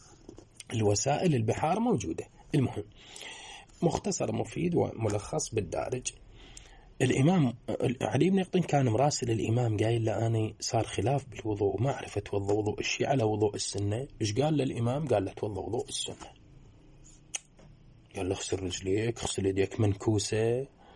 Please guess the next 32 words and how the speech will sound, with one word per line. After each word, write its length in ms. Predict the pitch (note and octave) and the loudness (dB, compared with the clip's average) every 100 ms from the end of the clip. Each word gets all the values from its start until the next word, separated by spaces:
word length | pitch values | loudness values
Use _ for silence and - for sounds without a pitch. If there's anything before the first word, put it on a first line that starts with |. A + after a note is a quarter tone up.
| - - - - - - - - - - | -20 -20 -20 -20 -20 -20 -20 -20 -12 0
تعجب 400 | - F3+ B2+ F2 | 6 6 4 0
علي 300 | A2 G#2 F#2+ | 0 0 0
بن 100 | F2 | -4
يقطين، 420 | F#2+ - G2 - - - - | -8 -10 -12 -12 -16 -16 0
من، 240 | B2 A#2 A2+ | 2 2 2
من 120 | A#2 | 0
كبار 460 | - B2+ E3 D3+ | 0 2 4 4
الأصحاب 640 | A2+ - - - - F2 A2 - | 0 -6 -6 -4 -4 -4 -6 0
ويفتهم 540 | E3 - - A#2+ G#2+ | 0 0 -6 -4 -4
بهاي 200 | G2 F#2 | -4 -6
القضايا، 580 | - - F#2+ F2+ F#2 - - - - - - - | -6 -6 -4 -4 -6 -10 -16 -20 -20 -20 -20 -8
بس 120 | - - | -6 -2
قال: 120 | C#3 | -2
"أنا 120 | B2+ | -2
يا 140 | C3+ - | -4 -6
مالتي، 280 | G2 - - | -12 -6 -2
هو 100 | F#2+ | -2
الإمام 360 | F2 G#2 G#2+ G2 - | 0 -2 -2 -4 -4
أمرني 280 | G2+ - - | -4 -6 -10
خلاص". 460 | - - - - - - - - - - D#3+ | -12 -12 -12 -12 -14 -18 -20 -20 -20 -4 -2
قام 140 | A2 | -2
يتوضأ 340 | G2+ A#2+ G#2 G3+ | -2 -4 -2 -2
وضوء 260 | G#2+ G#2+ | -2 -4
السنة. 380 | - - C3+ F#3+ | -4 -4 0 0
فرد 300 | - F#2+ G2 | -2 -4 0
يوم 160 | B2 G2+ | 0 0
هارون 440 | G#2 G#2 C3 - - - - - - - | 0 0 -2 -6 -12 -18 -16 -16 -14 2
قاعد 260 | A#2+ A2+ A2 | 4 4 2
يتربص 480 | G2 A#2+ A#2 G#2+ - | 0 0 0 0 0
بيه، 220 | A#2 C#3+ | -2 0
يعني 240 | G2+ G2+ | 2 2
يراقبه، 520 | F#2+ A2 C3+ C#3+ F3 | 4 4 2 2 2